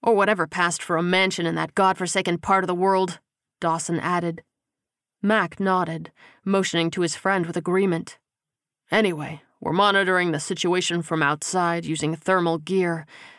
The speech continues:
and we see a huge mass in the center of the building that's reading heat that's off the charts. We're thinking we've hit the jackpot and found a major operation.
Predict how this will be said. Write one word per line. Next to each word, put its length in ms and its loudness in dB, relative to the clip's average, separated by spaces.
and 120 0
we 100 4
see 180 -2
a 40 0
huge 320 -2
mass 300 2
in 60 0
the 80 2
center 300 2
of 80 -4
the 100 -4
building 340 0
that's 220 -6
reading 260 0
heat 400 -4
that's 240 -8
off 240 2
the 80 -6
charts. 560 -2
We're 80 -10
thinking 320 0
we've 220 2
hit 140 -2
the 60 -4
jackpot 600 0
and 140 -6
found 220 2
a 20 0
major 380 2
operation. 680 0